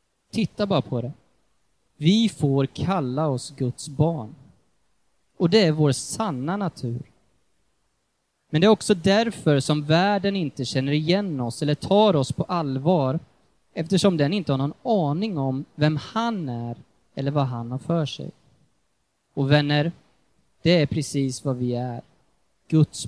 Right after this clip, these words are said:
barn. Och det är bara början, för vem vet hur vi kommer att sluta. Vad vi vet är att nu är,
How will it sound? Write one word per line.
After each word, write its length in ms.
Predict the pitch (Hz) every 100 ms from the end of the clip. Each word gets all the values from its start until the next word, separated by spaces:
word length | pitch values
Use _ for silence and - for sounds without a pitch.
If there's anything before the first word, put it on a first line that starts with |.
| 147
barn. 480 | 147 160 151 113 120 - _ _ _ _ _ _ _ _
Och 80 | 147
det 60 | 160
är 40 | 156
bara 280 | 196 156 139
början, 680 | 135 175 143 143 170 123 117 -
för 100 | -
vem 340 | 151 165 185 175
vet 420 | 190 170 - -
hur 140 | 143
vi 80 | 135
kommer 280 | 131 127 127
att 140 | 127
sluta. 540 | - 139 127 - 131 139 _ _ _ _ _ _ _ _ _ _ _ _ _ _
Vad 360 | 156 208 226
vi 160 | 170 165
vet 480 | 143 139 135 - -
är 160 | 139 131
att 140 | 127
nu 440 | 147 165 196 196 202 -
är, 220 | 147 139